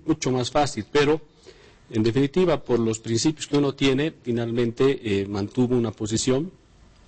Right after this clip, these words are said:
tuvo un costo, eh, pero lo más importante es que hoy tengo la capacidad moral de retornar y mirar de frente a las personas, porque no hemos engañado ni hemos hecho demagogia con este, con estos ofrecimientos. Y sobre todo la salida ha sido porque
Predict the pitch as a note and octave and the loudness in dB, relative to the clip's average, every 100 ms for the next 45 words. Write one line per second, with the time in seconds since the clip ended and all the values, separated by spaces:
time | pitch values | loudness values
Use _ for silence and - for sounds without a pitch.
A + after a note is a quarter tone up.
0 | - - - - C3+ B2+ C3 C3 B2 - | -16 -16 -16 -2 2 4 2 2 0 2
1 | D#3+ G#3 - - - - - - - - | 0 0 -8 -20 -20 -20 -20 -20 -18 0
2 | A2+ G#2 G#2 D3 D#3 D3 F3 F#3 E3+ D#3 | 2 2 2 2 4 2 0 -2 0 0
3 | - C#3+ D#3 D3 D3 C#3+ D#3 D3 C#3+ D3+ | 0 0 0 0 0 0 2 2 2 2
4 | B2 - - G#2 A2+ A#2+ B2 A#2 A#2+ A2 | 0 -6 -6 -2 0 0 0 0 0 -2
5 | G2 - G2+ A2 A#2+ G#2+ G#2 G#2 G#2 - | -6 -6 -2 0 0 0 -2 -4 -4 -2
6 | D3 - F#2 E2+ G2+ - A#2 A2 - G#2 | -2 -4 -8 -8 -6 -2 -2 -2 -6 -4
7 | A2+ C3 C#3+ A#2+ G#2+ G#2+ A#2+ B2 G#2+ G#2+ | -2 0 0 -2 -2 -2 -2 -2 -4 -6
8 | G#2 G2+ F#2+ F#2+ A#2+ C3+ G#2+ - G2 G#2+ | -8 -8 -6 -2 0 0 -2 -8 -10 -8
9 | F#2+ G2 G2 F#2 - G2+ G2 G2 G2+ G2 | -6 -4 -4 -6 -6 -6 -6 -8 -6 0
10 | C3+ F#3+ C3 - - - - - - - | 0 0 -2 -6 -20 -20 -20 -20 -20 -20
11 | - - E3 G3+ F3+ E3+ G#3 G#3 E3 B2 | -20 -2 0 2 2 2 2 2 2 -2
12 | A#2 B2+ E3+ D3 D#3 - B2 C#3 C#3+ B2+ | -2 0 0 0 0 -2 -6 -2 0 0
13 | - G#2 G2+ G#2 | -2 -4 -4 -6